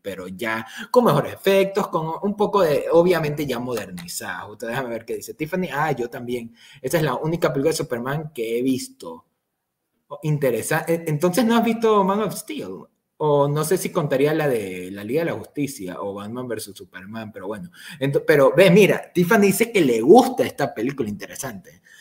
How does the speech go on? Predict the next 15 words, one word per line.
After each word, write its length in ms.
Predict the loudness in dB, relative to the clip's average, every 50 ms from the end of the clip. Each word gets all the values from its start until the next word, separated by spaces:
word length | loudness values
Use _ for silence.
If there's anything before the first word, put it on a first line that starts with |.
| -20 -20 _ -2
Pe-, 160 | -2 0 2
y 480 | 4 6 6 6 6 4 2 -4 -16 -20 _ _ _ -8 4
yo 160 | 6 8 8
no 160 | 8 8 6
la 180 | 6 6 6 4
había 300 | 4 4 4 4 4 4
visto 520 | 2 0 -2 -2 -2 -2 -4 2 4 4
desde 220 | 6 6 4 2 0
hace 360 | -2 -4 -4 -6 -6 -6 -6
años. 640 | -6 -4 -2 -2 -2 -4 -6 -12 -16 -20 -20 -20 -20 _ _ _ _ _ _ _ _ _ _ _ _ _ _ _ -2
Yo 100 | 0 0
recuerdo 400 | 0 0 -2 0 0 0 -4 -2
que 140 | -2 0 0 0
la 200 | -2 -4 -6 -2
vi. 420 | -2 -2 0 -2 -4 -8 -12 -16